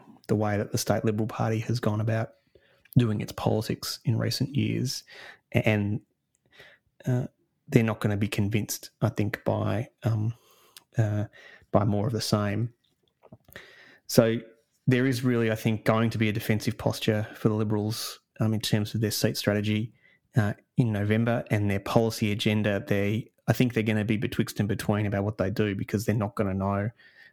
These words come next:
what the right approach is. Um, that's gonna d-, definitely cause them a whole lot of troubles. Um, I mean, uh, where do they think the big issues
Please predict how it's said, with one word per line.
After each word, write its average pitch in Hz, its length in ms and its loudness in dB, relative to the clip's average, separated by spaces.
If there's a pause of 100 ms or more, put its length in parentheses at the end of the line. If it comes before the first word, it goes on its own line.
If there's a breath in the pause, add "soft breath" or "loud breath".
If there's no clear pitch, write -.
what - 120 4
the 95 100 0
right 98 200 0
approach - 440 -2
is. 135 340 -2 (520 loud breath)
Um, 95 340 0 (140)
that's - 200 0
gonna 98 300 -2
d-, 131 180 0 (140)
definitely 107 380 0
cause 101 320 -2
them 113 340 -2 (480)
a 117 60 0
whole 101 260 2
lot 101 100 0
of 98 80 -2
troubles. 135 600 -2 (540 loud breath)
Um, 104 360 0 (240)
I 107 80 2
mean, 98 280 0 (460 loud breath)
uh, 101 180 0 (1120)
where 110 280 4
do 113 60 2
they 101 160 0
think - 520 -4 (360 loud breath)
the 113 80 4
big 107 180 2
issues 107 680 0